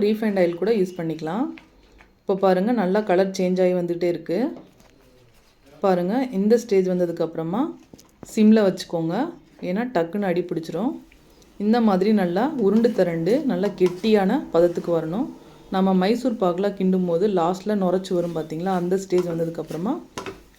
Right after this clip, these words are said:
இதை ஸ்டவ் ஆஃப் பண்ணிருங்க. இது நல்லா ஒண்ணு சேர்ந்து வரணும். அப்போ தான் நம்மளுக்கு முட்டாய் பதத்துக்கு இந்த கேண்டி வந்து செட் ஆகி வரும். பாருங்க, இந்த மாதிரி இருக்கணும்.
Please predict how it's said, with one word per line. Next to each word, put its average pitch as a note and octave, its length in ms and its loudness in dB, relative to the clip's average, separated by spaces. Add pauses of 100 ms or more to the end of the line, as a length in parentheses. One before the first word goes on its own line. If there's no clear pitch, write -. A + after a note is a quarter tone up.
இதை G#3 140 2 (100)
ஸ்டவ் F3 260 0
ஆஃப் F3+ 160 -2
பண்ணிருங்க. E3 380 -2 (560)
இது F#3 160 2
நல்லா G#3+ 160 2 (160)
ஒண்ணு G#3+ 180 4 (100)
சேர்ந்து G3 300 0
வரணும். E3 340 -2 (460)
அப்போ F3 200 -4
தான் B3 140 2
நம்மளுக்கு F#3 360 0 (560)
முட்டாய் A#3 420 4
பதத்துக்கு E3+ 440 0 (360)
இந்த F3 160 -2 (1200)
கேண்டி G#3+ 380 4
வந்து F#3 160 2 (100)
செட் E3 300 -2
ஆகி E3+ 180 2
வரும். D3+ 300 -4
பாருங்க, F3+ 260 0 (120)
இந்த F#3 220 2
மாதிரி E3+ 260 -2
இருக்கணும். D#3 400 -4